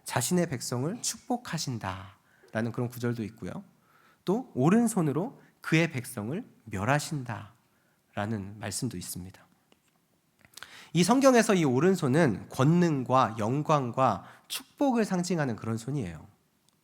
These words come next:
그렇기에 이 왼손잡이 사사라는 것이 특별한 의미를 가지게 되는 것입니다. 이 왼손잡이의 뜻을 우리가 원어적으로 살펴보면 그냥 왼손을 잘 써서 왼손잡이가 아니라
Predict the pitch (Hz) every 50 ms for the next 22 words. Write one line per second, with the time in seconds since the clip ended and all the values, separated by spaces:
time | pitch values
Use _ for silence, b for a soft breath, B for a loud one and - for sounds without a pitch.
0 | b b b b b b b b - 170 175 180 - 170 170 170 151 107 98 B
1 | B B B 170 180 151 117 117 131 165 196 208 247 247 233 220 214 196 185 175
2 | 151 175 190 - 220 208 196 180 170 156 135 113 104 - - 214 277 294 - _
3 | - - - - 240 226 214 185 139 117 120 120 113 110 104 107 101 95 95 -
4 | - - - 120 113 98 95 95 104 101 101 95 - 95 90 170 - 98 113 -
5 | _ _ _ _ b b b b b b b b b b - 196 185 143 139 170
6 | 196 247 269 262 233 240 214 202 208 190 185 185 220 214 - 202 196 196 147 110
7 | 123 147 151 147 113 98 98 107 131 196 226 226 220 202 180 185 175 165 - -
8 | 165 160 - 202 151 117 98 98 135 185 175 113 82 B B B B B B B
9 | - 156 156 135 101 107 120 139 175 190 - 220 214 202 190 175 185 - - 113
10 | 117 117 - 180 180 175 175 156 120 107 104 113 123 139 143 139 135 123 131 131
11 | 147 139 101 92 92 101 139 175 147 - - b